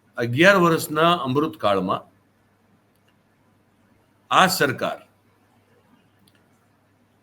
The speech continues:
જે પાછલી સરકારને તમામ રીતે ભ્રષ્ટાચારના, મિસગવર્નન-, ગવર્નન્સના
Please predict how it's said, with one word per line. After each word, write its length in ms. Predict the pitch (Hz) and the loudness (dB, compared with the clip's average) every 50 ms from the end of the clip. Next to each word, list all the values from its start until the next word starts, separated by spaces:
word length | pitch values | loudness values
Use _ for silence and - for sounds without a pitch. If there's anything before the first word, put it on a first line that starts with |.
| _ _ _ _ _ _ - - | _ _ _ _ _ _ -20 -12
જે 180 | 104 117 165 | -2 0 0
પાછલી 460 | 180 175 139 131 131 131 160 190 220 190 | 0 2 2 2 2 2 2 0 0 0
સરકારને 840 | 160 151 131 - 131 120 110 104 107 107 110 127 156 180 190 - - _ _ _ _ _ _ _ _ _ _ _ _ _ _ _ _ _ _ _ _ _ _ _ _ _ _ _ _ _ _ _ _ _ _ _ _ - | 0 -2 0 0 0 0 0 0 -2 -2 -2 -2 -2 -4 -6 -10 -16 _ _ _ _ _ _ _ _ _ _ _ _ _ _ _ _ _ _ _ _ _ _ _ _ _ _ _ _ _ _ _ _ _ _ _ _ -6
તમામ 400 | 120 127 156 185 220 226 214 196 | -2 2 4 4 4 4 4 2
રીતે 540 | 175 175 175 165 160 170 185 190 - - - _ _ _ _ _ _ _ _ _ _ _ _ _ _ _ _ _ _ _ _ _ _ _ _ 123 | 0 0 0 -2 -2 0 -2 -4 -6 -12 -20 _ _ _ _ _ _ _ _ _ _ _ _ _ _ _ _ _ _ _ _ _ _ _ _ -6
ભ્રષ્ટાચારના, 1000 | 123 127 120 - - 165 160 156 - 147 135 127 123 120 123 117 113 120 131 143 - - _ _ _ _ _ _ _ _ _ _ _ _ _ _ _ _ _ _ _ _ _ _ _ | -6 -6 -6 -4 0 0 0 2 2 2 2 2 0 0 -2 -2 -2 -2 -2 -4 -8 -12 _ _ _ _ _ _ _ _ _ _ _ _ _ _ _ _ _ _ _ _ _ _ _
મિસગવર્નન-, 960 | 104 117 147 196 180 - 139 131 123 127 127 131 123 117 113 110 110 110 131 - _ 120 | -4 -2 0 0 0 -2 -6 -4 -2 -2 0 0 -2 -2 -4 -4 -4 -6 -6 -10 _ -6
ગવર્નન્સના 840 | 117 127 135 131 123 117 110 110 - - 113 110 110 127 151 - | -2 -2 -2 0 -2 -2 -4 -4 -6 -8 -6 -4 -4 -4 -6 -8